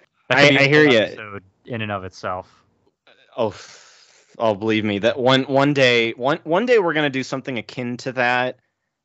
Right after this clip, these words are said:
Speaker 2: and, and maybe it'll be like, uh, it'll be like a live stream of just commentating on all the wacky things you could find on that website.
Speaker 1: Mm-hmm.
Speaker 2: Um,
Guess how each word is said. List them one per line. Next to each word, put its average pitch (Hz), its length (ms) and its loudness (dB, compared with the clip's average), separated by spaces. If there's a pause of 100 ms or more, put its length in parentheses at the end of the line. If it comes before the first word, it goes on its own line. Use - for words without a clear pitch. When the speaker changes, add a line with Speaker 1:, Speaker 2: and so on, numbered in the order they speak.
Speaker 2:
and, 113 320 -4
and 110 160 -8
maybe 120 220 -4
it'll 120 180 -6
be 113 200 -8
like, 107 380 -6
uh, 98 420 -6 (1120)
it'll 107 140 -14
be 110 120 -6
like 107 140 -2
a 104 40 -2
live 101 360 -2
stream 95 560 -10
of 95 160 -12
just 104 260 -12 (240)
commentating 101 720 -6
on 98 100 -6
all 98 100 -4
the 98 80 -8
wacky 95 480 -6
things 92 280 -10
you 90 80 -14
could - 140 -18
find 92 480 -4
on 95 160 -10
that 92 140 -6
website. 92 600 -8 (300)
Speaker 1:
Mm-hmm. 135 520 -6
Speaker 2:
Um, 107 400 -16